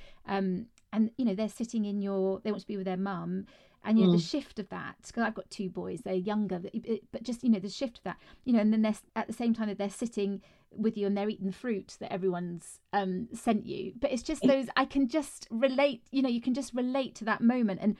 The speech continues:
Speaker 1: and I was thinking, "Oh, how are you keeping this together?" 'Cause you will, you read out your diaries and say, "It's Christmas, and I know the doctor said to you, you know, just go and drink and be merry," and that, and then you're, I think, "How is she doing this? How is she keeping it together?" And you mentioned, I think it, I don't know if it was Damson Gin, or you were with some friends, and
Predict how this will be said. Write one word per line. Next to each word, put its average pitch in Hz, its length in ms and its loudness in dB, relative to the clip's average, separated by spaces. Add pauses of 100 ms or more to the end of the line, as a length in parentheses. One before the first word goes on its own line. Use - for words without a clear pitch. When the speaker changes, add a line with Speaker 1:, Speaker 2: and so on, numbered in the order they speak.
(300)
Speaker 1:
and 247 120 4
I 254 40 8
was 254 120 -2
thinking, 285 340 -2
"Oh, 277 60 -6
how 262 240 -6
are 330 100 0
you 302 180 -6
keeping 277 380 -2
this 240 140 2
together?" 220 440 0
'Cause 190 200 -8
you 226 60 -2
will, 226 160 0 (140)
you 226 320 0
read 240 220 -4
out 226 100 -4
your 208 100 -4
diaries 190 560 0
and 220 420 0
say, 233 80 0
"It's - 100 -2
Christmas, 220 680 0
and 214 120 0
I - 20 0
know 226 140 4
the 214 80 -2
doctor 208 300 -6
said 202 180 -4
to - 120 -6
you, 185 60 0
you 185 80 0
know, 180 100 -2
just 190 180 -12
go 208 100 -4
and 202 220 -2 (100)
drink 214 260 -2
and 220 80 -2
be 208 120 -2
merry," 196 380 0
and 185 120 0
that, 220 120 0
and 226 140 2
then 233 220 4 (320)
you're, 294 100 -6
I 277 60 -6
think, 294 180 -14
"How 311 220 -6
is 392 60 -6
she - 160 -10
doing 359 260 -2
this? 233 160 0
How 285 140 -2
is 330 80 -4
she - 100 -4
keeping 302 240 -2
it - 60 -4
together?" 262 260 0
And 214 80 4
you 226 60 6
mentioned, 247 300 -2
I 233 60 -6
think 359 180 -10
it, 370 100 -8
I - 20 -6
don't 285 120 -6
know 320 40 -6
if 320 40 -10
it 294 60 -12
was 247 80 -8
Damson 262 560 2
Gin, 233 280 0
or 185 100 0
you 208 220 0
were 226 160 -2
with 269 180 -2
some 254 180 -4
friends, 208 380 -2
and 190 140 -2